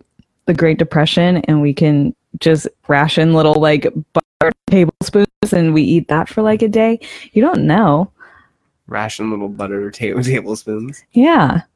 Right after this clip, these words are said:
Speaker 1: You might have to. Who, who fucking knows? We need the good, good. Well, I need to stock up on dry things like the fucking flour, sugar, chocolate chips, <laughs> so I can make cookies. <laughs>
Speaker 2: Yeah, we were,
Speaker 1: That's
Speaker 2: we
Speaker 1: really
Speaker 2: were,
Speaker 1: what I want.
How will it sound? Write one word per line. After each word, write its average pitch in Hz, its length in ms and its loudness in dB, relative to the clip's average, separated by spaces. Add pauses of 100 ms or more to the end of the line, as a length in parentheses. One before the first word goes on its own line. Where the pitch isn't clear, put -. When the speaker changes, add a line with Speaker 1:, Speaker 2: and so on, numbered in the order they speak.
(180)
Speaker 1:
You 208 80 2
might 262 200 2
have 240 340 0
to. 156 300 2
Who, 247 340 0
who 302 340 2
fucking 320 400 -2
knows? 339 600 -2 (560)
We 214 120 4
need 254 140 4
the 247 100 2
good, 254 240 0
good. 139 240 0 (260)
Well, 170 140 2
I 170 60 2
need 190 160 0
to 190 100 0
stock 170 300 0
up 160 160 0
on 139 140 0
dry 165 280 2
things 226 460 0
like 143 380 -2 (200)
the 135 180 -4 (220)
fucking 143 320 0
flour, 165 760 0 (640)
sugar, 156 720 0 (340)
chocolate - 320 -2
chips, 151 440 0
<laughs> 156 540 -4
so - 140 -2
I 143 40 2
can 156 160 2
make 139 200 2
cookies. 170 400 2 (360)
<laughs> - 340 0 (680)
Speaker 2:
Yeah, 127 200 2
we 127 120 2
were, - 100 4
Speaker 1:
That's 139 100 0
Speaker 2:
we 170 80 2
Speaker 1:
really 165 180 4
Speaker 2:
were, 170 60 4
Speaker 1:
what 165 80 4
I 156 100 2
want. 139 300 0